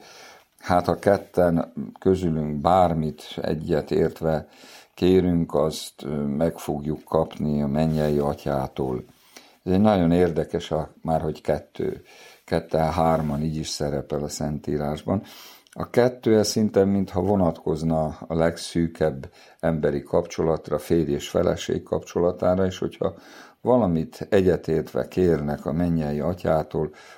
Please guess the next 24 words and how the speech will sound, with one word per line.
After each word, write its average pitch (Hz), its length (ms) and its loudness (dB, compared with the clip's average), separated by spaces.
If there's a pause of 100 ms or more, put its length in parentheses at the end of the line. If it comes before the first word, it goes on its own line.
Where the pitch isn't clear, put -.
(120)
azt - 180 -12
teljesíteni 76 840 0
fogja. 69 720 -6 (1080)
Ahol 95 540 4
ketten 104 500 2
vagy 82 200 2
hárman 107 680 4
összegyűlnek 78 800 -2
az 65 160 -6
én 110 180 2
nevemben, 82 720 0
ott 82 200 -2
vagyok 71 360 -2
közöttük. - 580 -8
Tehát - 420 0 (200)
arról 123 300 2
biztosítja 92 720 -2
Jézus 87 640 2 (400)
a, - 120 -6
a 78 240 0 (800)
egyháznak 80 640 -2
a 80 60 -2
tagjait, 85 720 -2
hogy 87 480 0